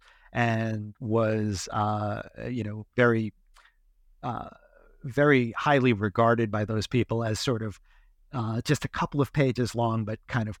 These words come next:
put, um, the beauty of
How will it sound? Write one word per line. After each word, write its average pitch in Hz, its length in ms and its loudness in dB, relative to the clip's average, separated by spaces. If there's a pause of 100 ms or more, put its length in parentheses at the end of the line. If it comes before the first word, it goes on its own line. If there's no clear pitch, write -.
put, 120 300 0 (880)
um, 107 320 -4 (680)
the - 100 0
beauty 139 600 2
of 120 540 -4